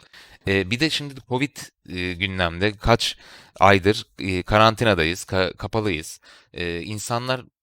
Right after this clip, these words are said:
biraz daha soyutlaşıyorlar ve kopuklaşıyorlar ama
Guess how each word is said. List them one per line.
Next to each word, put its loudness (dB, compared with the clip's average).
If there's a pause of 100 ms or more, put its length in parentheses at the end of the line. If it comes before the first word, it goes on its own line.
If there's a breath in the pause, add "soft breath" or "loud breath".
biraz -4
daha -2
soyutlaşıyorlar -4
ve -4
kopuklaşıyorlar -8
ama -8